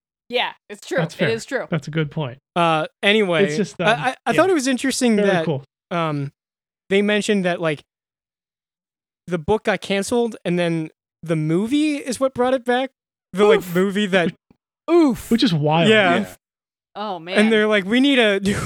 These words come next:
Speaker 3: writer for Swamp Thing." I can't imagine going from the, all the m-,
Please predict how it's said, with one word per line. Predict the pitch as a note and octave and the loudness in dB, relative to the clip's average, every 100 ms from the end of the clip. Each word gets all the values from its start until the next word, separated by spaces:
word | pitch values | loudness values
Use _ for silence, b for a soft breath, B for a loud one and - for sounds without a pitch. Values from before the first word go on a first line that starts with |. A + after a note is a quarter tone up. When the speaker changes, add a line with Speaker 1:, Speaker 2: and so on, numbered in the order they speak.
| C4 A#3 | 0 0
Speaker 3:
writer | E3 D4 C#4+ G#3 | 0 2 2 0
for | A#3 | -2
Swamp | G3+ C4 C#4+ | 0 2 0
Thing." | - G3+ F3 E3 B - _ | 2 0 0 -4 B -20 _
I | F3 | -2
can't | G#3 A3+ | 2 2
imagine | G#3+ G#3+ G3 | 4 2 0
going | F#3 G3+ G#3 | 0 0 0
from | G#3+ G#3 F#3 | 0 -2 0
the, | F3 D#3+ - _ _ | 0 -2 -6 _ _
all | - G3+ A3+ | 0 2 2
the | G#3+ | 0
m-, | F#3 | -2